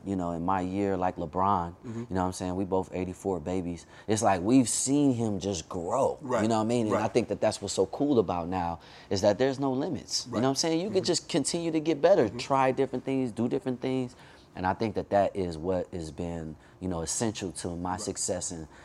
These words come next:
Speaker 1: and staying relevant is, is I'm not afraid,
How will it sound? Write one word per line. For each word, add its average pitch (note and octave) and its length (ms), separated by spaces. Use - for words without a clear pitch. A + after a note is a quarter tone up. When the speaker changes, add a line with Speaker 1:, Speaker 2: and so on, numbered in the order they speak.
Speaker 1:
and F2+ 140
staying F#2+ 380
relevant E2+ 560
is, F2 200
is E2+ 260
I'm F2+ 140
not G#2+ 160
afraid, G#2 400